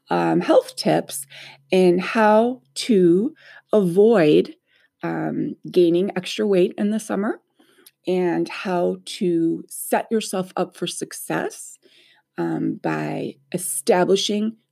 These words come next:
good summertime habits. And so my next one that I was, uh, about to talk about, as I was talking about logging and the importance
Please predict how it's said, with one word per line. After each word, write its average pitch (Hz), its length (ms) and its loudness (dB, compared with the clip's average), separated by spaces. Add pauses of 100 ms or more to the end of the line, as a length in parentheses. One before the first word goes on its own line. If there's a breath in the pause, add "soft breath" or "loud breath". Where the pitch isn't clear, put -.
(220)
good 208 480 2 (120)
summertime 170 1000 -4 (120)
habits. - 540 -16 (680 loud breath)
And 185 200 0
so 185 380 4
my 196 220 -2
next 214 500 0
one 262 340 -2 (560)
that 208 120 0
I 190 100 2
was, 185 480 2
uh, 165 300 -2
about 160 440 -2
to 170 80 -6
talk 160 240 -6
about, 160 440 -4
as 165 180 -6
I 160 100 -2
was 156 260 -2
talking 170 420 -4
about 151 340 -4 (440 loud breath)
logging 180 680 2 (400 soft breath)
and 170 180 2
the 175 80 4
importance 165 580 -2